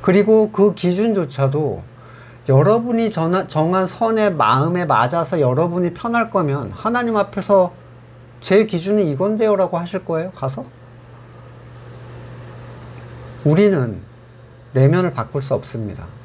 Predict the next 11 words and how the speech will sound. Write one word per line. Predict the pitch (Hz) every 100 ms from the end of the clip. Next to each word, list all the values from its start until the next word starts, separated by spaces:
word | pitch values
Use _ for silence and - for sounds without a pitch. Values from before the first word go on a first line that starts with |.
| -
그래서 | - 143 160 160 180 180 185 202 - - - -
그리스도를 | 131 135 135 135 135 127 123
의지하고 | 123 143 131 120 151
자기 | - 104 104 127
선을 | 127 120 156 262 - -
부인해야 | - 120 139 143 113
되는 | 92 87
거예요. | 90 - - - - - - - - - - - - - -
도움이 | 175 185 208 202 190 185 180 175 170
조금이라도 | 196 202 190 180 160 139
되셨기를 | 143 139 190 - 156 147 139 123 110